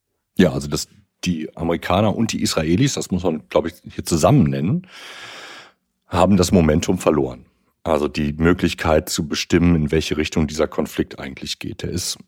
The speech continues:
ich weiß nicht, wann, wann genau, also müsste man jetzt mal zurückgucken, im Grunde ins Stocken geraten. Spätestens wahrscheinlich mit der Straße von Hormuz und als man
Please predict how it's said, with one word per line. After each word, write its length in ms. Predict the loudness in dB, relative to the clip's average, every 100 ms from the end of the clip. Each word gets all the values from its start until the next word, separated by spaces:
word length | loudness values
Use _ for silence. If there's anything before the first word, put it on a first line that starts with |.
| -20 -20
ich 120 | -16
weiß 140 | -14 -12
nicht, 140 | -4
wann, 200 | -2 -2
wann 180 | 0 2
genau, 280 | 4 6 4
also 160 | 0
müsste 160 | -4 -4
man 80 | -8
jetzt 100 | -8
mal 80 | -10
zurückgucken, 520 | -10 -10 -8 -6 -4
im 140 | -2
Grunde 260 | 2 2 2
ins 120 | 0
Stocken 340 | 0 0 2
geraten. 600 | 2 2 0 0 -2 -4 -6 -18 -20 -20 -20 -8
Spätestens 640 | -8 2 2 2 -2 -2 0
wahrscheinlich 400 | 2 2 2 0
mit 120 | -2
der 100 | -2
Straße 360 | 0 -2 -2 -4
von 200 | -4 0
Hormuz 300 | 2 2 -2
und 220 | -6 -8
als 200 | -12 -4
man 240 | -2 -4